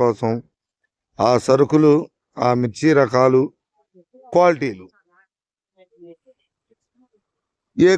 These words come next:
క్వాలిటీలు ఎలాగుండయి, ఏ రకానికి సంబంధించి క్వాలిటీలు ఎలాగుండయి, ఆ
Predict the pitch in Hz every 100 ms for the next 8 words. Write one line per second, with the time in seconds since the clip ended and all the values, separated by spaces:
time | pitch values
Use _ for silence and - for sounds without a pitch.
0 | 185 185 180 170 180 185 190 - _ 127
1 | 147 156 147 143 170 151 160 160 151 165
2 | 147 143 143 139 135 117 180 156 156 156
3 | 147 139 135 113 117 147 _ _ _ _
4 | _ _ _ -